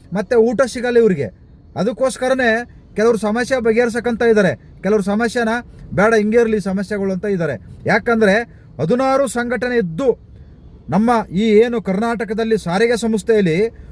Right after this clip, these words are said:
ಹದಿನಾರು ಸಂಘಟನೆಗಳು ಇದ್ದರೂ ಕೂಡ ಇವತ್ತು ಈ ನಮ್ಮ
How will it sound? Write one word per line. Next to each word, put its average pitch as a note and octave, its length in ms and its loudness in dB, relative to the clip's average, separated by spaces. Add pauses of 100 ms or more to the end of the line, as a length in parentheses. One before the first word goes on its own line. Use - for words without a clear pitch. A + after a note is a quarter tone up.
(200)
ಹದಿನಾರು C#4 480 2
ಸಂಘಟನೆಗಳು C4 680 -4
ಇದ್ದರೂ B3 380 -2
ಕೂಡ C4 160 -4 (140)
ಇವತ್ತು G#3+ 500 2 (420)
ಈ G#3+ 160 -2
ನಮ್ಮ G3+ 200 0